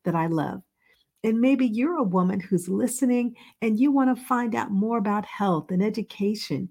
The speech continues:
You too can live a life that you love by joining I I N's next generation of health coaches.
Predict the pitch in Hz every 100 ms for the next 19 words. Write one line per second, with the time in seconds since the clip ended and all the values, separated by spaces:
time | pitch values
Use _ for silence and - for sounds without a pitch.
0 | - - _ 175 226 320 320 - - 339
1 | 294 - 202 190 196 202 185 175 170 -
2 | - 175 165 285 370 190 143 180 _ -
3 | - - 175 160 143 254 277 156 139 -
4 | _ 180 208 - 262 269 180 160 156 -
5 | 196 170 220 349 349 - 175 147 143 135
6 | 139 - 131 196 _ _ 160 - - 180
7 | 180 - 175 175 - -